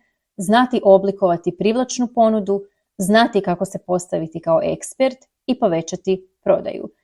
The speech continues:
Cijena programa je sto devedeset sedam eura. Zajednički rad, ispuni prijavu čiji se link nalazi u opisu ovog videa ili ispuni prijavu čiji se link nalazi u opisu mog Instagram profila. Ako imaš bilo kakvo dodatno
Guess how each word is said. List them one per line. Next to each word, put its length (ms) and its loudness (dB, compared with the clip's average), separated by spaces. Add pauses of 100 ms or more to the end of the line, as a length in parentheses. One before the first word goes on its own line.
(280)
Cijena 460 2
programa 460 6
je 260 2
sto 340 4
devedeset 600 -2
sedam 560 2 (380)
eura. 440 0 (320)
Zajednički 460 0
rad, 300 0 (180)
ispuni 480 -2
prijavu 500 -2
čiji 260 -4
se 240 0
link 320 -2
nalazi 380 0
u 80 2
opisu 340 -2
ovog 240 -2
videa 400 -6 (560)
ili 160 0
ispuni 500 -2
prijavu 420 -2
čiji 200 -4
se 160 -2
link 260 -2
nalazi 600 -2
u 220 0
opisu 340 -4
mog 160 -2 (120)
Instagram 520 -6
profila. 540 -12 (440)
Ako 260 -4
imaš 220 0 (240)
bilo 320 2
kakvo 380 -4
dodatno 420 -4